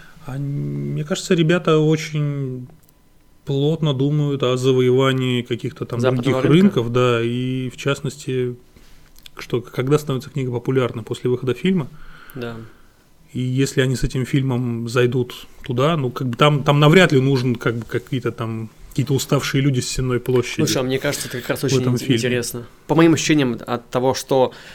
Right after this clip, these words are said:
Speaker 2: э, западные люди находят интересного в России, это как раз наша вот непохожесть на них. Вот, например, э, в Ютубе был не так давно тренд на а, я забыл, как это называется,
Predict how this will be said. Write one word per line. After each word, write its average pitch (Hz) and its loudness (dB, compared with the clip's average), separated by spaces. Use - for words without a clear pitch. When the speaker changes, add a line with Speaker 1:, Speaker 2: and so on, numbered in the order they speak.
Speaker 2:
э, 113 -6
западные 123 0
люди 120 0
находят 117 -2
интересного 123 -2
в 113 -6
России, 175 0
это 127 -4
как - -8
раз 147 0
наша 135 -4
вот 123 -6
непохожесть 139 0
на 131 -2
них. 123 -8
Вот, 131 -2
например, 143 0
э, 120 -6
в 117 -6
Ютубе 131 -2
был 123 -2
не 113 -10
так 117 -6
давно 120 -2
тренд 123 -4
на 117 -4
а, 117 -6
я 127 -8
забыл, 127 -4
как 131 -10
это - -8
называется, 127 -2